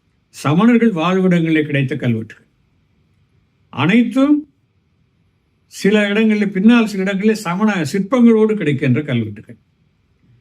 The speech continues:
ஆனால் புலிமான் கோம்பையிலே ரெண்டாயிரத்தி ஆறிலே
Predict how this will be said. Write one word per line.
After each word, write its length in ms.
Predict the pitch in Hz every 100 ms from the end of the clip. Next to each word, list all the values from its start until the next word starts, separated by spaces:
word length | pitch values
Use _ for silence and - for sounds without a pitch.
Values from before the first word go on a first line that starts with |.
| _ _
ஆனால் 260 | 175 180 147
புலிமான் 540 | 202 262 285 285 240
கோம்பையிலே 440 | 220 214 202 190
ரெண்டாயிரத்தி 560 | 180 165 202 202 190 175
ஆறிலே 680 | 147 170 185 170 135 104